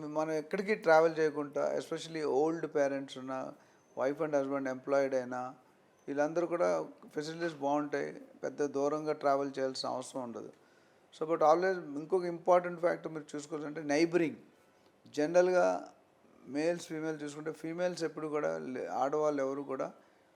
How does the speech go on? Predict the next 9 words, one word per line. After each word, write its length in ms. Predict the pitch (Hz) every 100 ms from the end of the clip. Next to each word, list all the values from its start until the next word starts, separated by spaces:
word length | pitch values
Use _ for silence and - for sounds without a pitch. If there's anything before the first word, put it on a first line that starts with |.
| _ -
పక్కనున్న 460 | 135 175 175 160
నైబరింగ్ 480 | 143 147 151 156 151
ఎవరు, 460 | 131 123 120 110 -
ఎలాంటి 380 | 123 135 147 139
కమ్యూనిటీ, 480 | 135 127 120 120 120
ఎలాంటి 440 | 117 127 143 143
క్లాస్, 360 | - 127 127 123
మాసా 600 | 117 117 127 135 143 139
క్లాసా, 720 | 135 127 127 127 135 135